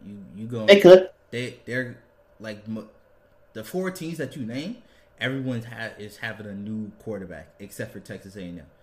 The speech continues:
Speaker 1: The only, the only thing about Texas A and M is they're gonna have that quarterback they had on the field, but he's gonna be a junior. Yeah, a junior? Or a s-,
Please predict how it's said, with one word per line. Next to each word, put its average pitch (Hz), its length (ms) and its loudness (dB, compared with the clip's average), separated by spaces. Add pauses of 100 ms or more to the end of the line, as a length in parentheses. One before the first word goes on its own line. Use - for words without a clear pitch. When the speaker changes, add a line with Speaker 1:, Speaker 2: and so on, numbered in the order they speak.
(640)
Speaker 1:
The 101 80 -12
only, 117 720 -6
the 101 80 -12
only 120 220 -6
thing 120 200 -8
about 110 220 -8
Texas - 300 -14
A 104 80 -8
and 104 140 -10
M 104 140 -8
is 95 160 -12
they're 107 140 -6
gonna 123 140 -4
have 123 180 -8
that 101 180 -10
quarterback 113 400 -10
they 104 120 -10
had 110 240 -8
on 101 160 -10
the 87 40 -14
field, 110 480 -10
but - 120 -18
he's 117 340 -12
gonna 101 140 -10
be 92 180 -14
a 87 60 -18
junior. 92 480 -12 (720)
Yeah, 113 240 -12 (300)
a 92 40 -16
junior? 175 340 -10 (1000)
Or 95 100 -12
a - 20 -10
s-, - 160 -18